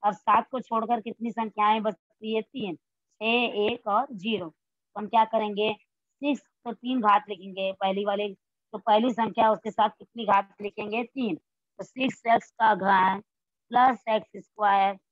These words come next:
plus zero x plus seven, ठीक है। तीसरा देखिए चार, पाँच, माइनस तीन, ज़ीरो, चार, पाँच, माइनस तीन और zero, plus zero last में लिख दिया।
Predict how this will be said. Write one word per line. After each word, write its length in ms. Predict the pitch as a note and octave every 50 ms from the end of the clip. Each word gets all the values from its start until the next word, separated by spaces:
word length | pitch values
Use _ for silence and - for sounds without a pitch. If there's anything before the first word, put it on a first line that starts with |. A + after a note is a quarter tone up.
| _ _ _ _ -
plus 260 | A3+ B3 B3 C4+ C4 G#3+
zero 300 | F#3 G3+ A#3 G#3+ A3 A3
x 280 | G#3+ G#3 A3 A#3 G3 _
plus 280 | _ - G3 G3 A#3 A#3+
seven, 340 | - _ - G3+ F3+ E3 D#3
ठीक 380 | D#3 _ _ _ F#3 F3+ F#3
है। 140 | G3+ G3+ G#3
तीसरा 840 | - _ _ _ _ _ _ _ _ - A3+ A3 F#3 - G#3+ A#3+ A#3+
देखिए 480 | A#3 A#3 - - G#3 A3 G#3+ A3 A3 A#3 A#3+ _ _ _ _ _ _ _ _ _ _ -
चार, 460 | A3+ A3 G#3+ G#3+ G#3+ A3 A3+ A#3 A#3 A#3 - _ _ _ _ _ _ _ -
पाँच, 640 | A3 G#3+ G#3+ G#3+ G#3 G3+ G3+ G#3 A3 A#3+ A3 - - _ _ _ _ _ _ _
माइनस 560 | G3 G3+ G#3 G3+ G3 G3+ G#3 G#3 A3 A3+ A3+
तीन, 680 | - _ _ - A#3 A#3 A3+ G#3+ G#3 G3+ G#3 A3 A#3 - - _ _ _ _ _ _ _ _
ज़ीरो, 320 | - E3 A3 A#3 A3 - E3 - _ _ _ _ _ _ _ _ _ -
चार, 400 | G3+ F#3+ F#3 F#3 F#3+ A3 C4 C4+ - _ _ _ _ _
पाँच, 500 | - G3 G3 F#3+ F#3+ G3 A3 B3+ A#3 - _ _ _ _ _ _ -
माइनस 440 | G3+ G3 G3 G3 F#3+ F#3+ G3 F#3+ F#3
तीन 340 | - _ G3 G3+ G3 F#3+ F#3+
और 160 | G3 A#3 D4+ - - _ -
zero, 300 | F#3 F3+ G#3+ G3+ F3 E3+ D#3 _ _ _ _ _ _ _ _ -
plus 180 | A#3 A#3+ B3 F#3+
zero 240 | E3+ A3 A3+ A#3
last 340 | A3+ A3+ G#3 A3 G#3+ - -
में 100 | A3+ A3 G#3+
लिख 140 | G#3+ F#3
दिया। 280 | F3+ G#3 A3 G#3+ G#3 G#3